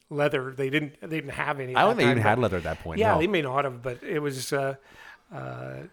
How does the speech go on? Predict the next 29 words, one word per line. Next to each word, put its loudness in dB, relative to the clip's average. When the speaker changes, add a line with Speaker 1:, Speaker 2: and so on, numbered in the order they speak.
Speaker 1:
that -8
wasn't, -6
uh, -12
something -8
I -6
was -8
going -6
for. -4
And, -6
you -6
know, -4
that -16
car -10
was -10
fantastic. -12
And -10
my, -10
we -8
put -8
a -6
lot -6
of -12
miles -10
on -2
it, -10
and -14
Tracy -10
had -10
it. -14